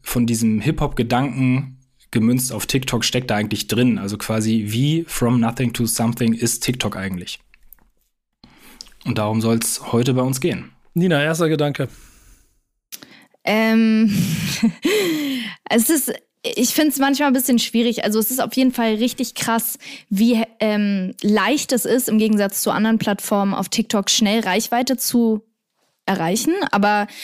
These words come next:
Speaker 3: ich glaub, andererseits ist es halt auch schwierig, das nachhaltig zu machen. Und, ähm, ich glaube, dass viele irgendwie, äh, super schnell auf TikTok erfolgreich werden, auch jetzt neue Künstler oder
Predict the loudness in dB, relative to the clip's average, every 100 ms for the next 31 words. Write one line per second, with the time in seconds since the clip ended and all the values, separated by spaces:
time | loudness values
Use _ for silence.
0 | -14 -10 -6 -2 0 2 0 0 0 0
1 | 0 0 2 0 0 -4 -4 -2 2 2
2 | 0 -4 -12 _ _ -4 -2 -2 0 2
3 | 2 0 0 -2 0 -4 -2 -2 -2 -2
4 | -4 -4 -6 -12 -14 -8 0 2 2 0
5 | -2 0 2 2 0 -4 -10 _ -4 0
6 | 2 2 2 -2 -4 0 2 4 2 0
7 | 0 2 2 2 0 _ _ _ -20 -20
8 | -16 -16 -16 _ 0 0 0 0 -4 -8
9 | -10 -8 -4 0 2 2 2 0 0 -2
10 | -2 -2 -2 -2 -2 0 -2 -2 -2 0
11 | 0 0 -2 -2 -2 -2 0 2 0 -2
12 | 0 2 2 2 0 0 0 -2 -2 -4